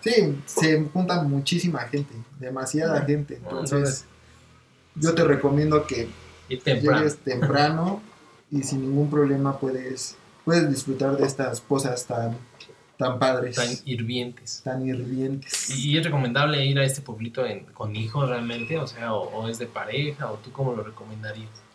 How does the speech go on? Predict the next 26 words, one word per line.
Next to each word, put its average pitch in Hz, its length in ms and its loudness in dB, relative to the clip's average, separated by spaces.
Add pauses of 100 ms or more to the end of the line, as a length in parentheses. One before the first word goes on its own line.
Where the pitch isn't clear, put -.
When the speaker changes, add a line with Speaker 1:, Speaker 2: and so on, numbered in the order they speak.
(800)
Speaker 1:
Bueno, 143 460 2
pues 123 160 -6
es 131 120 -4
que 127 100 2
ahora 123 220 4
sí - 160 -4
que 117 380 -2
yo 143 160 8
personalmente 131 1040 0 (600)
diría 123 640 -2 (380)
estar, 117 460 -2
estaría 131 440 0
padre 120 340 2
ir 113 240 -4
en, 117 180 -8 (600)
Speaker 2:
En 113 60 -2
Speaker 1:
de 135 80 6
Speaker 2:
pareja, 151 160 8
Speaker 1:
novios, 151 480 8
¿no? 139 80 4 (140)
Speaker 2:
de 160 60 2
Speaker 1:
En - 60 2
Speaker 2:
novia, 113 140 -2
Speaker 1:
pareja, 127 500 2 (140)
Speaker 2:
¿no? - 280 -12
Speaker 1:
exactamente. 143 800 2